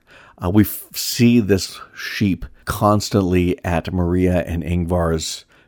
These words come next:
bedroom window, bleating and, and calling to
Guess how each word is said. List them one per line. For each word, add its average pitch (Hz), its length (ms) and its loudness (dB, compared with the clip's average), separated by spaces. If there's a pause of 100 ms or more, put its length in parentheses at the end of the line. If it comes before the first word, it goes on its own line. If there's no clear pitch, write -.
(120)
bedroom 90 380 2
window, 85 540 0
bleating 95 800 -2
and, 80 220 -6
and 87 280 -6
calling 92 520 -2
to - 160 -8